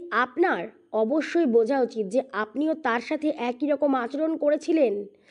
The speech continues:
তাই সবার আগে আপনার কর্মের প্রতি ধ্যান দিতে হবে।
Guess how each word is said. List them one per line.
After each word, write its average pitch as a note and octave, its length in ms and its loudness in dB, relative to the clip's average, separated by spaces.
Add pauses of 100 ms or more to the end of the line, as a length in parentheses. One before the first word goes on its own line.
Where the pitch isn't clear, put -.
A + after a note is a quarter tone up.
(280)
তাই G#3+ 280 0
সবার G#3+ 560 -2 (160)
আগে A3+ 600 2 (340)
আপনার A3 360 -4
কর্মের A#3+ 580 2
প্রতি A3+ 380 0
ধ্যান A3 400 0
দিতে G3+ 240 0
হবে। F3+ 360 -6